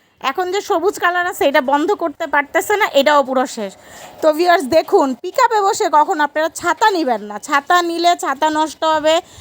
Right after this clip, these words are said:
এর চেয়ে ভালো রোদে থাকবেন। ভিউয়ার্স, মজার কথা কি জানেন, যত বাস, যত প্রাইভেট কার, যা যা যাচ্ছিল, সবাই আমাদেরকে দেখে মানে এত আনন্দ পাচ্ছিল। ভিউয়ার্স,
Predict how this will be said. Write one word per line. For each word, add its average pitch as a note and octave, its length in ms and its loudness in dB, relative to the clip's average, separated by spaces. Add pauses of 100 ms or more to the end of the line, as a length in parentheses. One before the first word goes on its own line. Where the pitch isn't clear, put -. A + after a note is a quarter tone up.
(200)
এর C4+ 180 4
চেয়ে E4 140 4
ভালো E4 260 2
রোদে D4 340 4
থাকবেন। D#4 500 0
ভিউয়ার্স, C4 260 -4
মজার B3+ 360 2
কথা C#4+ 240 0
কি B3+ 140 -2
জানেন, A#3+ 420 0
যত A#3 280 0
বাস, A#3+ 640 2
যত A#3+ 340 0
প্রাইভেট B3 420 0
কার, A#3+ 260 0
যা A3+ 220 2
যা C4+ 180 0
যাচ্ছিল, A#3+ 560 -2 (400)
সবাই D4+ 340 4
আমাদেরকে D4 480 2
দেখে D#4 220 -2
মানে D4+ 220 0
এত B3+ 220 0
আনন্দ E4 440 2
পাচ্ছিল। D#4 500 0
ভিউয়ার্স, C4+ 280 0